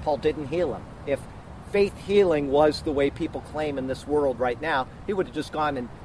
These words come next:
healed Trophimus on the way out of there. But he understood that God is sovereign. So my prayer and petition to the Lord is for Sergio, and I would pray that he would have the same healing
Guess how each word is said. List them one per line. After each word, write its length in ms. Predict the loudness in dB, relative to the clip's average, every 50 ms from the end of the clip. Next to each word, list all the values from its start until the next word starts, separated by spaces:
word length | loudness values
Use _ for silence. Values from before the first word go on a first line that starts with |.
| -4
healed 220 | 2 4 4 4 4
Trophimus 560 | 4 2 0 2 -2 -2 -2 -2 0 0 -2
on 140 | -2 0 0
the 60 | 0
way 200 | 0 2 2 4
out 160 | 4 4 2
of 100 | 2 -2
there. 160 | -4 -8 -8 -10 -14 -14 -16 -12 -2
But 160 | 0 0 0 0 -4 -4
he 140 | -4 -2 0
understood 600 | 0 0 0 0 -2 -4 -6 -4 2 2 2 2
that 160 | 2 -4 -2
God 200 | 0 0 0 0
is 80 | 0 -4
sovereign. 540 | -4 -2 2 2 4 2 2 -2 -6 -8 -10 -12 -16 -16 -16 -8
So 300 | -2 0 2 2 2 -2 -6 -14 -16 -16 -16 -16 -16 -12 -10
my 260 | 0 4 6 6 6
prayer 380 | 6 4 4 6 8 8 8 6
and 100 | 4 -2
petition 400 | -6 -4 -2 -2 -2 -2 -4 -8
to 140 | -4 -4 -4
the 80 | -2 0
Lord 300 | 2 4 4 4 2 0 2
is 180 | 2 2 2 0
for 180 | -4 -8 -8 -8
Sergio, 600 | -6 -4 -4 -4 -4 -4 -2 -2 -2 0 0 0
and 80 | 0
I 80 | 0 2
would 180 | 2 0 -2
pray 220 | -2 -2 0 0 0
that 160 | -2 -4 -4
he 120 | -2 -2
would 140 | -2 -2 -2
have 220 | -2 -4 -4 -4 -6
the 60 | -10
same 340 | -8 -4 -2 -2 -2 -2 -4
healing 480 | -6 -2 -2 0 0 0 -2 -4 -6